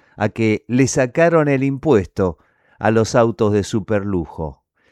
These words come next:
Entonces, con la nuestra, Wanda Nara se ahorró cincuenta y dos mil dólares.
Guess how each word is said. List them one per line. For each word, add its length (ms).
Entonces, 800
con 180
la 120
nuestra, 640
Wanda 440
Nara 300
se 260
ahorró 600
cincuenta 580
y 80
dos 200
mil 280
dólares. 640